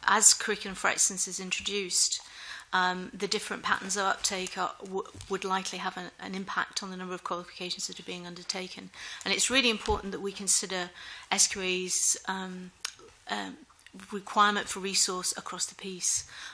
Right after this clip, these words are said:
and that is one of the discussions that we're having with both cosla and with S-, with Scottish Government at the moment. But the goal here is to, um, understand that the public purse includes, um, the local authorities, that the, the, the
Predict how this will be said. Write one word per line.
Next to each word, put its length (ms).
and 160
that 140
is 100
one 140
of 80
the 80
discussions 480
that 100
we're 80
having 300
with 160
both 180
cosla 440
and 380
with 120
S-, 300
with 400
Scottish 300
Government 340
at 60
the 60
moment. 420
But 100
the 80
goal 300
here 280
is 340
to, 420
um, 400
understand 920
that 180
the 60
public 340
purse 360
includes, 760
um, 400
the 80
local 280
authorities, 640
that 220
the, 380
the, 380
the 340